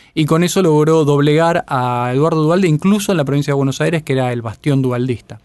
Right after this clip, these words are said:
Eh, si Alberto Fernández es un presidente, primero, si Alberto Fernández es, eh, gana la elección y luego logra unos dos años iniciales de gobierno buenos, eh, podría estar en paridad de condiciones para competir con Cristina Fernández de Kirchner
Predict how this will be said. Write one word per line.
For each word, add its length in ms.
Eh, 460
si 160
Alberto 380
Fernández 420
es 100
un 120
presidente, 800
primero, 300
si 120
Alberto 240
Fernández 400
es, 240
eh, 340
gana 200
la 100
elección 340
y 60
luego 400
logra 420
unos 360
dos 500
años 420
iniciales 420
de 80
gobierno 400
buenos, 480
eh, 240
podría 320
estar 200
en 140
paridad 640
de 120
condiciones 520
para 200
competir 380
con 100
Cristina 340
Fernández 340
de 60
Kirchner 300